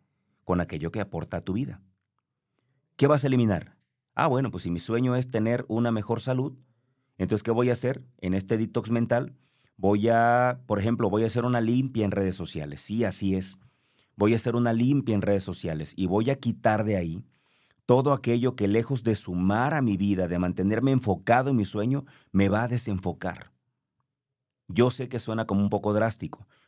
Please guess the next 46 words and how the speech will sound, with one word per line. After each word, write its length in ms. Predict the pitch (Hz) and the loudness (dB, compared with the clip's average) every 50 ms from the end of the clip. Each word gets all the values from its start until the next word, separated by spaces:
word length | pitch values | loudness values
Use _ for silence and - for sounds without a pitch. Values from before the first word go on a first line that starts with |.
| _ | _
por 160 | _ 95 98 98 | _ 4 4 4
eso 200 | 110 104 - 123 | 4 0 0 -2
únicamente 440 | 120 117 110 107 107 104 104 107 | -2 0 0 0 0 0 -2 -4
quiero 220 | 82 101 101 101 85 | -4 -2 -2 -2 -2
que 80 | - | -2
lo 120 | 90 87 87 | 0 0 0
hagas 180 | 87 95 92 | 0 0 -2
durante 300 | 82 87 80 78 73 82 | -2 -4 -4 -4 -6 -8
treinta 360 | 73 - 80 78 76 - 80 80 | -8 -8 -8 -8 -6 -6 -6 -6
días, 360 | 82 92 95 78 73 - - _ _ _ _ | -4 -4 -4 -6 -6 -12 -18 _ _ _ _
porque 240 | - 90 92 98 92 | -4 -4 -2 0 0
la 120 | 92 90 | 2 2
neta 260 | 95 107 110 - 113 | 2 0 2 2 0
es 100 | 110 - | 0 2
que 100 | - 113 | -2 -4
todos 440 | - - 110 110 107 117 127 127 - - - _ _ | -2 0 0 0 0 0 -4 -4 -10 -14 -20 _ _
necesitamos 640 | 92 95 95 98 92 95 85 - 95 101 110 104 | -2 -2 0 -2 -4 -6 0 0 0 0 0 -2
un 100 | - 104 | -4 -4
poquito 380 | 95 104 98 - 104 101 120 113 | -6 -6 -4 -4 -4 -2 -2 -2
de 80 | 98 92 | -2 -2
pérdida 440 | 95 - 101 92 98 110 104 104 | 0 -2 0 0 0 0 0 0
de 120 | 95 87 82 | 0 0 -2
tiempo 460 | - 92 92 95 98 98 104 104 92 | -2 0 0 0 0 0 0 -2 0
en 140 | 85 82 80 | 0 0 -2
videos 380 | 82 82 82 85 92 101 98 | -2 -2 -2 0 0 -2 -2
sin 140 | - 87 85 | -2 -4 -4
sentido, 480 | 80 87 80 78 - 85 90 101 104 95 | -4 -4 -6 -6 -4 -2 0 0 0 0
en 320 | 85 82 78 76 73 73 | 0 -2 -4 -4 -6 -6
TikTok. 540 | - 90 - 65 - 85 82 95 101 - _ _ _ _ _ _ _ _ _ _ _ | -6 -8 -6 -4 -4 -2 -2 -2 -4 -6 _ _ _ _ _ _ _ _ _ _ _
Yo 180 | - 95 90 | -4 -4 -2
también 260 | - 98 95 101 104 | 0 0 0 2 2
lo 120 | 107 110 107 | 2 2 2
he 60 | 113 | 2
hecho, 300 | 131 127 - 147 117 80 | 0 0 -2 -4 -4 -4
yo 140 | 80 90 90 | -4 -4 -2
también 220 | - 95 104 113 | 0 0 0 2
lo 100 | 110 110 | 2 4
hago, 220 | 113 135 143 120 92 | 2 2 2 0 0
nada 160 | 95 107 113 | 0 0 0
más 160 | 117 117 117 | 0 -2 -2
que 80 | - 113 | -2 -2
no 100 | 110 113 | -2 -2
es 60 | 110 | -2
todo 180 | - 113 110 | -2 -2 0
el 80 | 110 104 | 0 0
día. 280 | 101 123 156 - - | 0 -2 -2 -6 -8